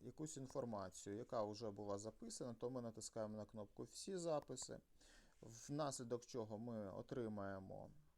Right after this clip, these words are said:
а, також кнопки з датами, але тут ще видно, який запис де був, е, записаний. Тепер, наприклад, якщо я хочу дописати кудись, наприклад, прибуття на підприємство, хочу дописати, що ще пройшов структи-,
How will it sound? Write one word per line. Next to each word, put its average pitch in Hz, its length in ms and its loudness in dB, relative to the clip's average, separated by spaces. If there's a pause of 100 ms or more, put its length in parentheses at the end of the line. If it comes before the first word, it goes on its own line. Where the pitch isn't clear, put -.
(200)
а, 104 520 2 (560)
також 113 500 2
кнопки 110 520 0
з 127 80 -4
датами, 170 580 0
але 175 400 2
тут 156 320 -4
ще - 260 0
видно, 123 560 0 (320)
який 120 260 -2
запис 123 460 2
де 110 160 4
був, 98 360 -4 (460)
е, 98 100 -2
записаний. 107 760 -4 (500)
Тепер, 131 360 6
наприклад, 104 520 -2
якщо - 240 0
я 123 60 4
хочу 120 300 -4
дописати 123 720 0
кудись, 131 400 -4
наприклад, 120 480 -4
прибуття 123 580 -4
на 120 120 -2
підприємство, 113 760 -4
хочу 143 240 -4
дописати, 107 500 -4
що - 180 -12
ще - 200 -4
пройшов 104 440 -2
структи-, - 600 -6